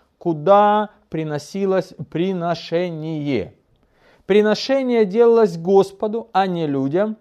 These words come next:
или служителю. А Господь решает, сколько и кому. Если Он говорит тому человеку, то тому. Если это служитель, то служителю.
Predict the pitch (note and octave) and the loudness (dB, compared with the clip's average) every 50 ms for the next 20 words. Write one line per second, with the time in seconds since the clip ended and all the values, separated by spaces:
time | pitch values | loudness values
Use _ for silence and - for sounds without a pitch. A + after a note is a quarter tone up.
0 | _ _ _ _ _ _ _ _ _ _ _ _ _ - G3+ A3+ A#3 A3+ A3+ A#3+ | _ _ _ _ _ _ _ _ _ _ _ _ _ -4 -2 0 0 0 0 0
1 | A3+ A3+ - - G#3+ A3 G3 F3+ F3 B2+ - - - F2+ - _ - E3+ F#3+ G3 | -2 -4 -6 -10 -10 -8 -6 -4 -4 -6 -6 -8 -14 -16 -14 _ -2 0 0 2
2 | F#3 A3 G#3+ - - _ - C#4+ D#4 C#4 - C4 C4+ C4 C4 - - A#3 G#3+ F#3 | 2 0 0 0 -4 _ -4 -2 -2 -2 -2 -6 -6 -8 -6 -2 0 2 4 4
3 | D#3 C#3+ C3+ - - - - - G#3 A#3 A#3+ B3+ B3+ A#3+ - B3+ B3 A#3+ - - | 4 2 0 -4 -10 -14 -6 0 4 4 4 4 2 0 0 0 0 0 0 -4
4 | G3+ A3+ A#3+ A3 _ - A3 A3 G#3+ G#3 G3+ E3+ C3 G#2+ A2+ D3+ F3 E3+ - G3+ | -4 -4 -4 -4 _ 0 0 0 0 0 -4 -4 -4 -4 -4 -4 -6 -6 -6 -6
5 | G3+ G3+ G3 G3 G3+ G3 G3 G3 G3+ G3 - _ - G3+ G3+ A3 C4+ D4 C#4 - | -6 -6 -6 -6 -4 -4 -4 -6 -6 -8 -6 _ -2 -2 0 -2 -4 -6 -6 -6
6 | - G3 E3+ D3+ C#3 C#3 C3+ C3 - C#3 C#3 C#3 C#3 G3 F3+ F3+ F#3+ F3+ E3+ D3+ | -6 -4 -2 -2 -2 -4 -6 -6 -8 -10 -10 -8 -6 -8 -6 -4 -4 -6 -4 -4
7 | C#3+ D3+ D#3+ D#3 - F#3+ F#3 F#3 G3 F#3 - - G#3 A3 B3+ C#4 C4 - E3 C#3 | -4 -6 -6 -6 -8 -8 -8 -8 -8 -10 -8 -8 -8 -6 -4 -6 -6 -6 -8 -12
8 | B2 A#2+ D3+ D3+ - - F3+ E3+ D3+ D3 C3 B2+ - C3 A#2+ | -12 -10 -12 -12 -10 -10 -10 -8 -8 -8 -8 -10 -12 -16 -18